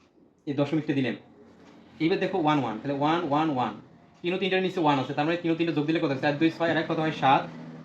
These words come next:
এবার জিরোর বাইনারি হচ্ছে জিরো, জিরোর বাইনারি হচ্ছে জিরো, এর এক আছে, যেহেতু জিরো জিরো ওয়ান,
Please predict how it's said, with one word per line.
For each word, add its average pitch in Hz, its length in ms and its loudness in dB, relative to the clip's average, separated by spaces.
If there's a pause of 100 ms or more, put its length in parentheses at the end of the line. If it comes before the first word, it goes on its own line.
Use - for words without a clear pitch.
(520)
এবার 151 300 2
জিরোর 156 180 4
বাইনারি 156 280 2
হচ্ছে 151 200 -4
জিরো, 147 440 0
জিরোর 135 200 0
বাইনারি 143 280 0
হচ্ছে 139 240 -4
জিরো, 139 160 0 (300)
এর 175 120 -2 (220)
এক 135 100 -2
আছে, 156 300 -2 (120)
যেহেতু 135 240 -2 (560)
জিরো 147 220 4
জিরো 143 240 0 (100)
ওয়ান, 147 260 0